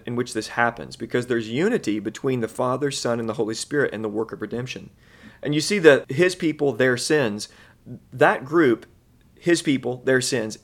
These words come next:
is the group that God elected, that chose to save, that chose for his bride. We see this in Matthew chapter twenty-six as well. Every si-,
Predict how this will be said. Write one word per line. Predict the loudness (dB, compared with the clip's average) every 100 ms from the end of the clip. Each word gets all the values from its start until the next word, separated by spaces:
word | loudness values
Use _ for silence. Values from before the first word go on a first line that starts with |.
| 4
is | 6 4 0
the | -4 -4
group | -2 0 2 0 -4 _ _ _ _
that | 2 4
God | 4 4 2
elected, | 0 0 0 -2 -10 -12 -16 _ 0
that | 2 2
chose | 4 6 6 2
to | -4
save, | -2 -2 -2 -4
that | -2
chose | 4 6 4
for | -4 0 2
his | 2
bride. | 0 0 0 -2 -8 -20 -20 -20 -12
We | -2 0
see | 0
this | 0 0
in | 2
Matthew | 0 -2 -2
chapter | -2 -2
twenty-six | -6 -6 -6 -4 -4 -4
as | -2
well. | 2 2 2
Every | 0
si-, | -2